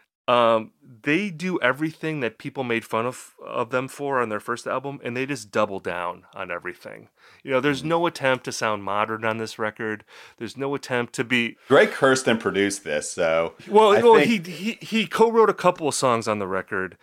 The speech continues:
Speaker 2: Oh,
Speaker 1: They,
Speaker 2: yeah.
Speaker 1: th-, those songs are pretty bombastic. Like, they're not,
Speaker 2: Okay.
Speaker 1: like, like, they don't sound like the Shins or, like, the Foo Fighters on those songs.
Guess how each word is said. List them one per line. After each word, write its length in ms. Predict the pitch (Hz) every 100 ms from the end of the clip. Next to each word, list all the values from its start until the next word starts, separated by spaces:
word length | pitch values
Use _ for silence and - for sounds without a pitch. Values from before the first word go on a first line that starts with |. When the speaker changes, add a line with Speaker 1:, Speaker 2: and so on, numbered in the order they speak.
| _ -
Speaker 2:
Oh, 240 | 101 87
Speaker 1:
They, 120 | 170
Speaker 2:
yeah. 60 | 180
Speaker 1:
th-, 200 | 156 214 170
those 200 | 143 202
songs 280 | - 202 180
are 80 | 156
pretty 420 | - - 151 143
bombastic. 920 | 123 107 101 90 90 - 98 - - -
Like, 280 | 139 131 156
they're 140 | 175
not, 320 | 165 165 170
Speaker 2:
Okay. 120 | - -
Speaker 1:
like, 280 | 160 156 160 170
like, 420 | 90 175 165 139
they 120 | 165
don't 200 | 170 202
sound 160 | 190 175
like 160 | 156 -
the 80 |
Shins 560 | 127 - 113 104 104 101
or, 100 | 104
like, 200 | 101 95
the 60 | -
Foo 200 | - 95
Fighters 480 | - 87 85 87
on 120 | 90 92
those 180 | 92 -
songs. 400 | 98 95 113